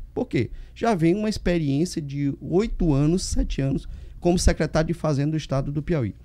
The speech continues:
Tem um professor muito bom que passa, né, a orientar muito bem, que é o Wellington Dias. É um cara altamente inteligente, professor de matemática. Então, assim, sobre a inteligência do Rafael, não precisa nem comentar aqui, que todo mundo sabe.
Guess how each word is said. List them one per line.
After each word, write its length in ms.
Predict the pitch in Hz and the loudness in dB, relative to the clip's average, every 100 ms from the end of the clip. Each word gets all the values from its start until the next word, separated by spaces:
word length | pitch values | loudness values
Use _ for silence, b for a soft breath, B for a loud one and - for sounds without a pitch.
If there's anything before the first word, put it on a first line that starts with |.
| b b b | b b b
Tem 100 | - | -2
um 80 | 247 | 4
professor 480 | 262 208 196 180 208 | 6 8 6 6 4
muito 480 | 190 175 190 208 190 | 4 4 4 2 -2
bom 400 | 127 151 185 214 b b - | 4 4 4 0 b b -10
que 100 | 175 | -10
passa, 500 | - 165 170 190 180 175 190 233 - - - | -4 0 4 4 4 0 0 -4 -14 -20 -6
né, 200 | 131 185 B B B | -4 -4 B B B
a 140 | 135 | 2
orientar 400 | 156 160 160 151 | 4 4 2 2
muito 300 | 151 175 175 | 2 2 0
bem, 260 | 131 135 151 | 0 2 2
que 140 | 156 | 2
é 40 | 175 | 0
o 80 | 170 | 0
Wellington 380 | 165 165 180 | -2 0 -2
Dias. 560 | 143 98 107 92 - - - - - b b b | -2 -2 0 0 -4 -10 -16 -20 -20 b b b
É 80 | 175 | -8
um 60 | |
cara 300 | 214 175 175 | -6 -4 0
altamente 560 | 185 - 180 156 - - | -2 0 2 2 0 -4
inteligente, 680 | 180 175 175 131 117 107 - | -2 -2 0 0 2 2 0
professor 360 | - - 151 | -6 -6 -4
de 60 | 156 | -2
matemática. 920 | 156 151 117 117 123 104 - 120 120 - b - | -2 0 0 0 -2 -4 -6 -4 -4 -8 b -8
Então, 200 | 143 - | -2 0
assim, 180 | - 131 | 2 2
sobre 240 | - 220 | 2 2
a 20 | |
inteligência 440 | 185 180 170 180 175 | 2 2 2 0 0
do 80 | |
Rafael, 260 | 175 170 180 | 0 0 0
não 40 | |
precisa 220 | 196 180 185 | 0 -2 0
nem 140 | 214 | -2
comentar 360 | 208 190 175 165 | -2 -4 -2 -4
aqui, 180 | 185 | -6
que 60 | 180 | -4
todo 180 | 202 196 | -2 -2
mundo 200 | 185 180 | -2 -2
sabe. 320 | 143 101 | -2 -2